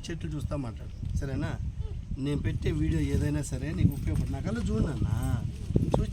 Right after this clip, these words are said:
చెప్పు. ఆ, చెప్పులు అట్లా ఉన్నాయిలే, పర్వాలేదు. నే-, నే-, నేను నీకు చెప్పే ప్రతి ఒక్క మాట విలువైన మాట, సరేనా? ఉం. ఎప్పుడు కూడా స్కూల్కి నువ్వు వెళ్ళేటప్పుడు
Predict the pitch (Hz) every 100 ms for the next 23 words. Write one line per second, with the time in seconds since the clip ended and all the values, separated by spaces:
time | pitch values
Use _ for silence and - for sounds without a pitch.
0 | - - - - - - 988 - - -
1 | - - - - - - - - - -
2 | - - - - - - - - - -
3 | - - - 139 - 143 139 147 135 147
4 | 143 147 - - 151 151 - - 151 151
5 | 147 156 143 135 135 147 156 208 294 -
6 | - 143 156 151 127 120 - - - -
7 | - - 622 - 554 - - - - -
8 | - - - - - 156 156 113 107 -
9 | - - - - - - - - - -
10 | 135 151 165 139 135 170 202 - - -
11 | - - 185 208 180 156 131 131 156 151
12 | 123 127 139